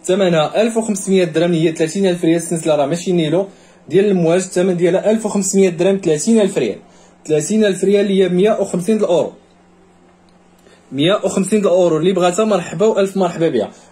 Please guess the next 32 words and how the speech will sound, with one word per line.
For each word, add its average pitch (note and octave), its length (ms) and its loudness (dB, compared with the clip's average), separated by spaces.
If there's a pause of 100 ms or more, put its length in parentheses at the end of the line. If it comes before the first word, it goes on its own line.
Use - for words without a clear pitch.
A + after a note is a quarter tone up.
الارسال F#3+ 380 2
لجميع F#3+ 320 2
المدن F#3+ 360 2
المغربيه F3+ 500 2
مجانا، G3 680 0 (300)
ومرحبا G3 400 0
والف F#3+ 200 0
مرحبا. - 320 -4 (540)
كاين A3 160 2
هاد G3+ 100 2
الحلقات G3+ 540 -2
هادو، F#3+ 200 0
الثمن G3 320 0
ديالهم G3 260 2
هو F#3+ 160 4
ألف A3 180 0
وسبعمية F3 420 0
درهم، C#3+ 260 -4
خلاص F#3+ 280 0
هادو F#3+ 140 0
باش F#3+ 160 -6
يبان F3+ 160 0
لكم F3 220 -2
الفرق. A3 300 -4 (320)
كاين G3+ 240 2
هادو E3 280 0
بألف G3+ 300 0
وسبعمية، F3+ 600 0 (1200)
وكاينين A3 480 2
هادو G3+ 280 2
ديال A#3 420 0
تسعمية. D#3+ 500 -2